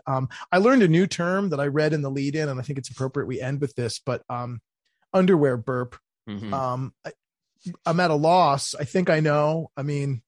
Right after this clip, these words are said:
Speaker 1: can we
Speaker 2: <laughs> I
Speaker 1: elaborate on that?
Speaker 2: I've been married for twelve years, and there's nothing that gives me more joy than making my, my, my wife upset with things that I say over and over again. Uh,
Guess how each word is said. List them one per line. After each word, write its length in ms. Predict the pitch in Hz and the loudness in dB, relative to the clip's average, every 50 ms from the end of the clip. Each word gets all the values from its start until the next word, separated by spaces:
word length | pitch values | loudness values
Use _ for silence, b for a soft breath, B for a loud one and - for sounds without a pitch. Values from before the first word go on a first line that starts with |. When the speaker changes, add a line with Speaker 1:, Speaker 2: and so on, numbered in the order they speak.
| - B B B B B B B B B B | -12 B B B B B B B B B B
Speaker 1:
can 180 | - 175 165 - | -2 0 0 4
we 140 | - 220 226 | 4 6 6
Speaker 2:
<laughs> 0 | |
I 20 | |
Speaker 1:
elaborate 480 | 202 208 190 180 180 208 196 - 196 190 | 6 6 6 4 6 4 4 4 4 4
on 140 | 190 185 | 2 2
that? 240 | 185 185 196 247 285 _ _ _ _ _ _ _ _ - | 2 0 -2 -4 -8 _ _ _ _ _ _ _ _ -2
Speaker 2:
I've 200 | 143 160 190 196 | 0 0 0 0
been 140 | 202 196 185 | 0 0 0
married 280 | 175 170 170 175 175 | 2 4 4 2 2
for 120 | 170 160 139 | -2 -8 -10
twelve 380 | - - 156 151 156 151 151 | -6 -4 0 0 0 0 -2
years, 360 | 147 139 143 156 160 160 - _ _ - | -2 -2 0 0 0 -2 -6 _ _ -6
and 280 | 131 127 123 120 120 | -4 -2 -2 0 0
there's 260 | 127 123 123 117 123 | 0 0 0 0 -4
nothing 380 | 123 120 127 135 135 151 147 139 | -4 -2 -2 -2 -2 -2 -4 -4
that 80 | 127 120 | -4 -2
gives 240 | 123 123 120 120 | -2 -2 -2 -4
me 440 | 131 123 123 120 117 113 117 - - _ - | -6 -8 -6 -6 -4 -4 -6 -8 -10 _ -12
more 380 | 107 104 104 113 120 123 123 | -8 -6 -4 0 0 0 0
joy 600 | 117 104 104 107 107 107 113 117 123 139 156 160 165 - | 0 -2 -4 -4 -2 -2 -2 -2 -2 -4 -4 -6 -8 -6
than 300 | 110 113 104 104 104 104 | -6 -4 -4 -4 -4 -4
making 340 | 107 110 110 - 117 110 | -4 -4 -4 -4 -6 -6
my, 220 | 107 101 95 92 95 | -4 -4 -2 -2 -2
my, 320 | 95 98 95 98 101 - _ - | -2 -4 -4 -4 -6 -8 _ -8
my 200 | 107 101 95 92 | -4 -4 -2 -2
wife 360 | 92 92 95 101 101 - - - | -2 -2 -2 -2 -4 -6 -10 -10
upset 420 | 104 98 - - - 123 113 131 - _ - | -10 -10 -8 -8 -8 -8 -8 -10 -10 _ -10
with 180 | 120 104 101 101 | -8 -8 -6 -6
things 220 | 107 101 107 107 | -8 -8 -8 -6
that 100 | 110 101 | -6 -6
I 80 | 92 95 | -6 -6
say 320 | - - - 104 101 104 | -6 -6 -4 -4 -4 -4
over 300 | 98 104 104 101 110 101 | -4 -4 -6 -6 -4 -6
and 80 | 101 95 | -4 -4
over 220 | 98 104 104 113 | -4 -6 -4 -4
again. 340 | 113 110 117 117 117 117 - - | -4 -4 -4 -4 -6 -6 -8 -8
Uh, 220 | 92 92 95 | -6 -6 -6